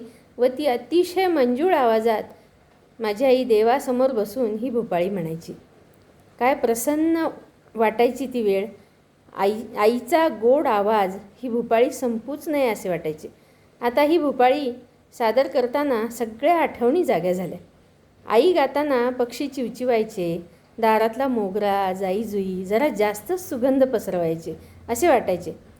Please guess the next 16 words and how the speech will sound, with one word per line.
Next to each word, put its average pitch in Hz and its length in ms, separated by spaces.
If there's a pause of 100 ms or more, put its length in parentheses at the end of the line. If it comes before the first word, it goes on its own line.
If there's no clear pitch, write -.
(280)
गोठ्यातले 240 500
गाय 220 320
वासरूसुद्धा 240 760
हंबरून 233 500
साथ 240 260
द्यायचे. 196 480 (500)
वाऱ्याची 226 480
मंद 277 380
झुळूक 254 420 (440)
यायची 262 480
आणि 220 200
फार 302 260
प्रसन्न 359 480
वाटायचे. 180 520 (380)
स्वर्गसुखच 370 880
होते 202 360